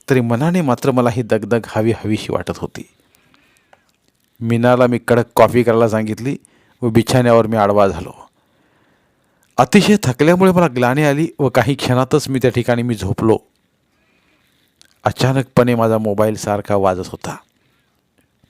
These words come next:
तो मी बंद केला, पण तरी तो वाजायचं थांबेना. तरी शेवटी मी त्रासून मोबाईलच्या डिस्प्लेवर बघितलं तर नाव बघून मी दचकलोच,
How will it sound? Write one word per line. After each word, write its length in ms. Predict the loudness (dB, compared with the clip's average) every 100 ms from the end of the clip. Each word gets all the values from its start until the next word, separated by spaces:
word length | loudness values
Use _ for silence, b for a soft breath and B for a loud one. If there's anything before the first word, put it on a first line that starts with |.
| 2
तो 180 | 4 4
मी 140 | 2
बंद 280 | 2 2 0 -2
केला, 280 | -2 -2 -6 b b -6
पण 120 | -4 4
तरी 180 | 4 6
तो 200 | 4 4
वाजायचं 380 | 4 2 -2 -4
थांबेना. 460 | -4 -4 -4 -4 -8 _ _ _ _ _ _ _ 0
तरी 200 | 2 4
शेवटी 280 | 2 0 0
मी 100 | 0
त्रासून 380 | 2 2 0 -2
मोबाईलच्या 480 | 0 2 2 0
डिस्प्लेवर 460 | -2 -4 0 2 2
बघितलं 420 | 2 -2 -2 -4 0
तर 100 | 0
नाव 260 | 2 2
बघून 360 | 4 2 0 -4 -8
मी 140 | -2 2
दचकलोच, 680 | 2 0 -4 -4 -4 -6